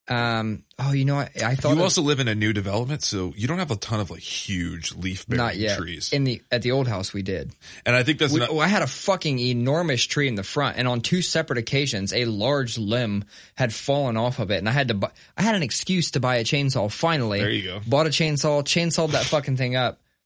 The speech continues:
Speaker 1: And put the chainsaw away. And
Speaker 2: I, uh,
Speaker 1: what do you know? Fell off again, another piece.
Speaker 2: I honestly think that's another reason why everybody was out doing their leaves today, was that I feel like last week there was still a lot of trees everybody was, like, waiting to dump. You know what I
Speaker 1: Mm-hmm.
Speaker 2: mean? Like,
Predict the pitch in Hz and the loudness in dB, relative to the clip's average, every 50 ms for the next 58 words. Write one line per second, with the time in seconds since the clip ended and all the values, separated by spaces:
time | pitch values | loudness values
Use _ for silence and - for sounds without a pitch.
0 | _ _ _ _ _ - - - - - _ - 113 110 110 113 135 131 - - | _ _ _ _ _ -20 -20 -20 -20 -10 _ -2 0 0 0 0 0 -2 -2 -2
1 | 131 127 123 135 135 131 127 131 135 - 127 107 104 104 113 110 110 110 107 104 | -2 -2 0 0 0 0 0 0 -2 -2 -4 -4 -2 0 2 2 2 2 2 2
2 | 98 98 135 147 151 156 170 160 131 113 104 110 - - - - - 131 123 131 | 2 2 2 0 0 0 0 0 0 0 -2 -4 -8 -12 -6 -2 0 0 0 0
3 | 139 139 - 151 147 156 147 120 110 113 120 127 120 120 113 120 120 120 120 117 | 0 -2 -2 -2 -2 -2 0 0 0 0 0 -2 -2 0 2 2 4 4 4 2
4 | 110 101 117 110 104 101 95 98 95 - 110 98 98 95 98 98 98 - 104 98 | 2 0 0 0 0 0 -2 -2 -2 -2 -2 -2 0 0 0 -2 -2 -2 -2 -4
5 | 92 90 - - 92 87 95 90 92 90 92 92 92 95 90 87 95 95 92 92 | -4 -4 -4 -4 -4 -4 -4 -4 -4 -4 -4 -4 -4 -4 -4 -4 -4 -6 -4 -4
6 | 90 95 98 95 95 90 - - - 87 87 87 90 98 101 - _ _ _ - | -4 -4 -6 -6 -6 -8 -8 -8 -8 -6 -6 -4 -4 -6 -8 -10 _ _ _ -8
7 | 90 87 87 87 - - 87 87 85 - - - _ _ _ _ _ _ _ _ | -6 -6 -6 -6 -6 -6 -4 -4 -4 -6 -6 -10 _ _ _ _ _ _ _ _
8 | _ - 98 98 107 95 92 78 80 104 92 95 95 - 107 95 92 - 95 92 | _ -6 -4 -2 0 0 0 -2 -2 -2 0 0 0 -2 -2 -4 -4 -4 -4 -4
9 | - - - 110 101 95 95 95 95 92 85 - - 113 104 101 101 104 101 107 | -4 -2 -2 -2 -2 0 -2 -2 -2 -2 -4 -4 -2 0 0 0 0 0 0 0
10 | 95 98 101 95 101 101 95 92 104 - 117 90 95 92 92 95 95 95 101 101 | -2 -2 -2 -2 -2 -2 -2 -4 -4 -4 -4 -4 -4 -4 -4 -2 -2 -2 -2 -2
11 | 101 107 - 95 90 87 98 101 113 - - - _ _ _ - 131 135 131 131 | -2 -2 -2 -4 -2 -2 -2 -2 -2 -4 -8 -14 _ _ _ 0 2 4 4 4
12 | 120 123 123 123 123 127 123 117 110 98 95 | 4 2 2 2 2 2 2 0 0 0 0